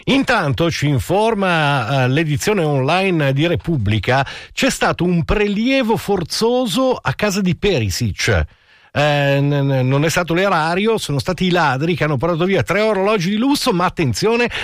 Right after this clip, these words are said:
hanno lasciato contanti e gioielli, e quindi si parla di furto misterioso perché non c'è stato segno di effrazione. Chi può essere stato? Spalletti per vendicarsi dello scarso rendimento della stagione scorsa?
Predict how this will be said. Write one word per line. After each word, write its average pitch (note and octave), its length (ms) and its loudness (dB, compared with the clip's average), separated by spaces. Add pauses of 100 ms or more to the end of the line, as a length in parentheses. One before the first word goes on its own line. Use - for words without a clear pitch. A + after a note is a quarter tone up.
(140)
hanno A#3 240 0
lasciato F#3 400 0
contanti G#3+ 580 -2
e G3 40 2
gioielli, C#3+ 640 0
e D3+ 60 0
quindi A#3 320 -2
si - 120 -2
parla E3+ 280 0
di C3+ 80 0
furto F3+ 480 -2 (260)
misterioso F#3+ 920 0
perché F3+ 240 -2
non G3 140 0
c'è A3+ 140 -2
stato C3+ 280 -2
segno E3+ 320 0
di D#3 120 0
effrazione. A#2+ 720 -2
Chi A3 100 0
può A3+ 120 2
essere C#3 260 0
stato? G2+ 460 -2 (240)
Spalletti F3 760 -2
per D#3 180 0
vendicarsi E3 600 0
dello D3+ 160 0
scarso E3 460 -2
rendimento D#3 600 0
della D3 160 0
stagione D#3 340 -2
scorsa? A2 720 -2